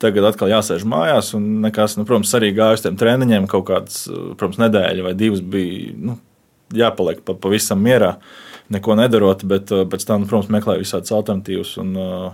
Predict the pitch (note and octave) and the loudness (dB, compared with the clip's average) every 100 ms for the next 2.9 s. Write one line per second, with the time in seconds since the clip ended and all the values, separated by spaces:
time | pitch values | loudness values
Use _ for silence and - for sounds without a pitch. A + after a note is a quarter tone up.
0 | - _ _ _ _ _ _ _ _ - | -14 _ _ _ _ _ _ _ _ -8
1 | G2+ G2+ F#2+ F2+ F2+ F2+ F2+ G2 G2 G2+ | -2 0 0 -2 -4 -6 -6 -2 0 0
2 | F#2 F#2+ G#2 G#2 F#2+ F2+ F#2+ E2+ - | 0 0 -2 -2 -6 -4 -4 -4 -8